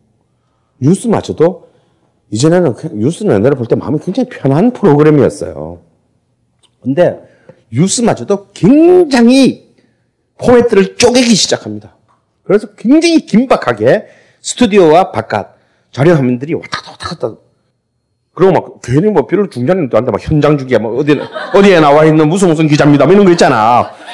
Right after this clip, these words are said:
뭐 별로 중요한 일도 아니야. 뭐 그렇게까지 굳이 해야 될 필요가 없는데 막 그런 그 공간이나 시-, 공간과 시간을, 아티큘레이트를 굉장히 가혹하게 이제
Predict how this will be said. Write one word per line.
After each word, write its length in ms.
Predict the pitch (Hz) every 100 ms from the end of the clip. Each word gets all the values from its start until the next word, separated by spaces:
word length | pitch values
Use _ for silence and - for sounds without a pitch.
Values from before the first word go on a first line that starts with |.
| - _
뭐 120 | 247
별로 260 | 247 415 415
중요한 340 | 214 285 403
일도 180 | 269 427
아니야. 300 | 320 220 285
뭐 140 | 214
그렇게까지 560 | - 285 302 330 233 185
굳이 360 | - 294 415 277
해야 120 | 294
될 120 | 165
필요가 320 | - 320 311
없는데 520 | 139 135 165 196 262 254 - _ _ _ -
막 600 | 220 240 226 165 - -
그런 360 | 170 190 185 160
그 520 | 156 151 131 - _ _ _ _
공간이나 800 | 139 147 151 160 156 113 139 165
시-, 280 | - - 247
공간과 580 | - 139 151 196 202 185
시간을, 720 | - - 233 175 170 131 _ _ _ _ _ _ _ -
아티큘레이트를 960 | 123 - - 165 143 113 - - 139 170 _ _ _
굉장히 560 | - 185 226 214 208 -
가혹하게 680 | - 120 165 - - 190
이제 340 | 120 101 82